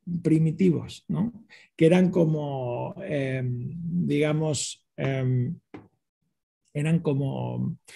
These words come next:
como una, eh, eh, scaffolding, se me escapa la palabra en español, pero era como una especie de estructura para visualizar,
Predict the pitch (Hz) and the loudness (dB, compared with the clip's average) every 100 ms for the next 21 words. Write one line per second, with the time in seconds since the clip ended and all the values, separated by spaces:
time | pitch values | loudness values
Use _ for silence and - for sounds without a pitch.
0 | - - _ - 160 156 147 143 143 151 | -20 -20 _ 2 4 6 2 2 0 0
1 | 175 151 160 165 170 165 156 147 139 131 | 2 6 8 8 8 6 4 0 -2 -4
2 | 131 135 165 151 135 170 165 160 156 - | -4 -6 -4 -4 -2 2 2 4 2 2
3 | 180 147 160 139 151 127 151 135 - 156 | 0 2 0 0 -2 -2 -4 -4 -2 -2
4 | 165 143 143 147 151 147 139 - 151 160 | 0 0 0 0 2 2 0 0 2 4
5 | 196 240 143 147 151 143 147 147 143 135 | 4 2 0 0 -2 -2 -4 -4 -4 -4
6 | 139 - 147 135 - 131 147 143 139 131 | -4 -4 -2 -2 -2 0 2 2 0 0
7 | 127 120 123 - _ _ _ _ - - | -2 -4 -8 -16 _ _ _ _ -20 -20
8 | _ _ _ - 123 113 160 143 - - | _ _ _ 0 0 2 2 0 2 6
9 | 165 175 208 - 170 165 160 - 147 135 | 8 6 2 4 6 8 6 4 2 0
10 | 151 135 120 | 0 -2 -6